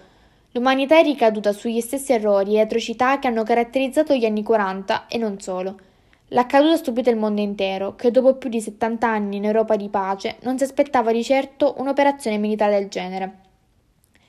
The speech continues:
Stiamo vedendo ospedali distrutti, abitazioni rase al suolo, fughe disperate al paese sotto attacco e tantissime morti ingiustificate.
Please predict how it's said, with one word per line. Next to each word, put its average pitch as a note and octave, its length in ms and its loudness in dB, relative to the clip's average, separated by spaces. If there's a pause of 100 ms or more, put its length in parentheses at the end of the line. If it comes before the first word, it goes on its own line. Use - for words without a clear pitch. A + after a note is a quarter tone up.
(340)
Stiamo C4+ 280 0
vedendo D4 280 4
ospedali B3 400 4
distrutti, G#3 720 -8 (180)
abitazioni A#3+ 680 0
rase A3+ 200 0
al G#3 120 -4
suolo, G3 440 0 (320)
fughe C#4+ 320 0
disperate B3 460 2
al A#3+ 120 4
paese A#3 280 0
sotto A3 160 -4
attacco B3 640 -2
e A#3 160 0
tantissime A#3+ 500 -6
morti A#3+ 240 -2
ingiustificate. G3+ 800 -8